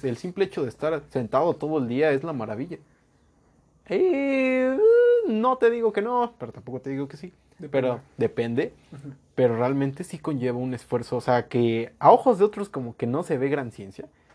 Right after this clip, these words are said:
Speaker 1: pero realmente lo que comprueban es que gastamos, usamos el mismo nivel de energía, el mismo gasto que un cazador. O sea, hemos evolucionado para tal vez ya no gastar nuestra energía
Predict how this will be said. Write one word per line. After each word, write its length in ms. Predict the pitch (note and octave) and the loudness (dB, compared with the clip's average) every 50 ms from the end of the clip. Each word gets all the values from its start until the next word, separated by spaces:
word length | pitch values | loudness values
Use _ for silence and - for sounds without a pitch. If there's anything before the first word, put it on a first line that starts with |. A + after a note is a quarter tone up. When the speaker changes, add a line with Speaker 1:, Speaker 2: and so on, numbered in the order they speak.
| _ _ _ _ _ _ _ - | _ _ _ _ _ _ _ -2
Speaker 1:
pero 200 | B2 B2+ B2 C#3 | 0 0 2 2
realmente 460 | E3 F3 F#3+ G3 F#3+ F#3+ F#3+ - G3+ F3 | 2 0 0 -2 -4 -4 -4 -4 -2 -2
lo 200 | C3+ A#2+ G#2+ - | 0 -2 -2 -4
que 140 | - - | -6 -18
comprueban 600 | - - - A#2+ A#2 - E3+ F#3+ F3+ D3 D3 - - _ - | -12 -8 -6 -6 -4 -2 0 0 0 0 -2 -6 -10 _ -14
es 100 | D#3 - | -12 -10
que 120 | - A3+ | -8 -6
gastamos, 560 | G#3 D#3+ D3+ - - G#3+ G#3+ A3+ G#3+ - - - - - | -6 -6 -4 -4 -4 -4 -4 -4 -8 -10 -12 -14 -8 -8
usamos 440 | E3 D3+ D3+ A3+ A3+ A#3+ A#3+ A3+ - | -6 -4 -4 -4 -2 -2 -2 -2 -2
el 120 | D3 C#3 | -4 -4
mismo 600 | D3 F3 F#3+ F3 E3+ - F3+ F3+ E3+ E3 D#3+ C#3 | -2 -4 -4 -4 -4 -6 -8 -6 -4 -4 -4 -4
nivel 320 | C3 B2 A#2 A#2 C#3 D#3 F3+ | -4 -4 -4 -2 -2 -2 -2
de 60 | F#3+ | -4
energía, 460 | F3+ C#3 A#2 A2 - - - - - - _ _ - | -6 -6 -6 -8 -8 -8 -8 -10 -10 -12 _ _ -12
el 100 | - B2+ | -6 -4
mismo 360 | C3+ D#3+ G3+ G#3+ B3+ G#3+ D#3 | -4 -2 -2 -2 0 0 2
gasto 400 | B2 B2+ - - - - G4 G4+ - _ _ _ _ _ _ _ _ _ | 2 0 -2 -2 -4 -14 -14 -14 -14 _ _ _ _ _ _ _ _ _
que 100 | - - | 0 2
un 100 | E3+ G#3+ A3 | 2 2 2
cazador. 720 | - D#4+ C#4 - - - G2+ G#2 C3 F3 A#3 F3+ C3 - _ _ _ _ _ _ _ _ _ - | 0 -4 -6 -4 -4 -6 -4 -2 2 2 2 2 2 0 _ _ _ _ _ _ _ _ _ -4
O 80 | C3+ | 2
sea, 100 | C3 F3+ | 4 4
hemos 280 | G#3+ A3+ A#3+ C4 B3 - | 4 4 2 0 0 0
evolucionado 960 | E3 C#3 B2+ B2 B2 A2+ A2+ G#2+ - - A#2+ A2+ A2 A#2 A#2+ A#2 C#3 F3+ D#4+ - _ _ _ _ _ _ _ _ _ _ | -2 -2 0 -2 -2 -4 -4 -6 -8 -10 -10 -8 -6 -6 -6 -4 -6 -6 -10 -12 _ _ _ _ _ _ _ _ _ _
para 220 | - E3 F3+ C#3 | -2 0 0 0
tal 160 | - G3 G3+ G#3+ | -2 -2 -4 -4
vez 100 | G#3 F3+ | -4 -2
ya 120 | G#3 G3+ | -2 -2
no 120 | G3+ G#3 | 0 0
gastar 300 | F#3+ D3 C3+ - - F3+ | 0 -2 -2 -2 -2 -4
nuestra 300 | F3 F3 D#3+ - - C#3+ | -2 -4 -8 -8 -8 -8
energía 680 | B2 A2+ A2+ A2 A2 - D3 D3+ D#3+ D3+ C#3+ B2 A#2 - | -8 -8 -8 -12 -10 -6 -4 -2 -2 -2 -2 -4 -8 -12